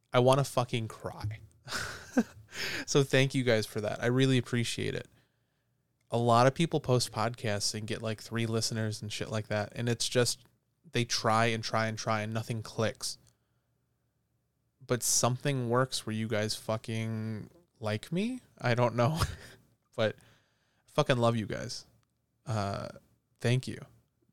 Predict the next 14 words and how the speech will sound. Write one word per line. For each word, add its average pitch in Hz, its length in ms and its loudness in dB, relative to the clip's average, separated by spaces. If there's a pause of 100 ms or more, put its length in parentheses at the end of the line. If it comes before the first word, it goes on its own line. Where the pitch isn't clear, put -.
(140)
Because 117 640 0 (2000)
I 131 120 0
can 139 160 0
say 127 160 2
you 120 160 0
guys 117 200 4
have - 140 -6
given 107 260 0
me 104 120 -2
hope. 120 340 -2 (1600)
And 120 260 6 (180)
part 165 340 6
of 135 100 2
me, 123 320 0